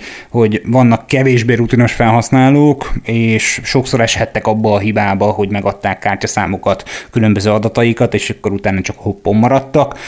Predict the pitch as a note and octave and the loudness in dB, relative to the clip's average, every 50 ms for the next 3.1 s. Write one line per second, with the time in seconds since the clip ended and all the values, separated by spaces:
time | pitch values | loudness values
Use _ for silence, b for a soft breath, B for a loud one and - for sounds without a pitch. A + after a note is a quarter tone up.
0 | B B - C3 B2+ A#2+ B2 B2+ A#2+ A#2+ A#2 A2+ A2 A2+ A2+ A2+ A2+ A2+ A2 A2 | B B 0 2 4 6 6 6 4 4 4 2 4 4 4 4 4 4 4 2
1 | A2+ A#2 A#2+ A#2 - - A2+ G#2+ G2+ - G#2+ G#2+ A#2 A2+ - - A#2 A2 G#2+ G2+ | 2 2 2 0 0 0 0 0 0 0 0 0 0 0 -2 -2 -2 -2 -2 -2
2 | - G2+ F#2+ - G2+ - - A#2 G#2 G#2 G#2 G#2+ G2+ F#2+ - A2 A2 G#2+ G#2+ G#2+ | -2 -4 -4 -4 -4 -2 -2 -2 -2 -2 -2 -2 -4 -4 -4 -4 -4 -4 -2 -2
3 | G#2 | -4